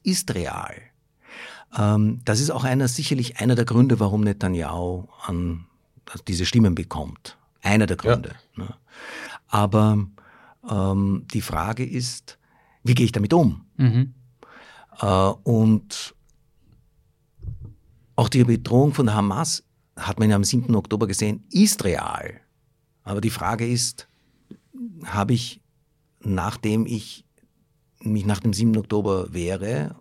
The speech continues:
Speaker 1: und dagegen kämpfe, auch einen Lösungsvorschlag und baue ich auch etwas auf mit gemäßigten Kräften? Und das Interesse
Speaker 2: Das
Speaker 1: in dieser
Speaker 2: Interesse
Speaker 1: Regierung
Speaker 2: gibt's
Speaker 1: ist nicht da.
Speaker 2: Ja.
Speaker 1: Also,
Speaker 2: Null.
Speaker 1: äh, besonders
Speaker 2: Und,
Speaker 1: bei
Speaker 2: und es
Speaker 1: diesen
Speaker 2: ist dann trotz allem die Frage, ob man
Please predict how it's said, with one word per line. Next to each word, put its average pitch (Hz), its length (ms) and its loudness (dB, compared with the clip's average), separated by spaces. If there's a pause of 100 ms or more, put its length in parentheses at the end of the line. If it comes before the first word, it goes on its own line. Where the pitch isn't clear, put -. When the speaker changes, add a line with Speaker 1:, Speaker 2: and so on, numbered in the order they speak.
(160)
Speaker 1:
und - 240 -8
dagegen 98 300 -6
kämpfe, 101 580 -6
auch 101 280 -4
einen 95 260 -6
Lösungsvorschlag 101 920 0 (640)
und 107 220 -6
baue 104 320 0
ich 104 140 -6
auch 107 120 -8
etwas 92 300 -6
auf - 580 -10 (220)
mit - 160 -8
gemäßigten 107 680 -4
Kräften? - 680 -14 (560)
Und 131 160 6
das 127 80 4
Interesse 107 640 2
Speaker 2:
Das - 100 -6
Speaker 1:
in 107 100 4
dieser 107 180 2
Speaker 2:
Interesse 113 100 2
Speaker 1:
Regierung 110 260 2
Speaker 2:
gibt's 98 100 0
Speaker 1:
ist - 40 2
nicht - 160 -2
da. 67 160 -8 (200)
Speaker 2:
Ja. - 120 -8 (320)
Speaker 1:
Also, 113 340 4
Speaker 2:
Null. 92 160 -4
Speaker 1:
äh, 98 220 0
besonders 123 380 6
Speaker 2:
Und, - 40 -4
Speaker 1:
bei - 80 4
Speaker 2:
und 131 140 6
es 135 60 4
Speaker 1:
diesen 101 300 2
Speaker 2:
ist - 60 -20
dann 107 180 2
trotz 107 240 0
allem 90 280 -2
die 107 100 -2
Frage, 92 480 0
ob 90 160 -6
man 95 320 0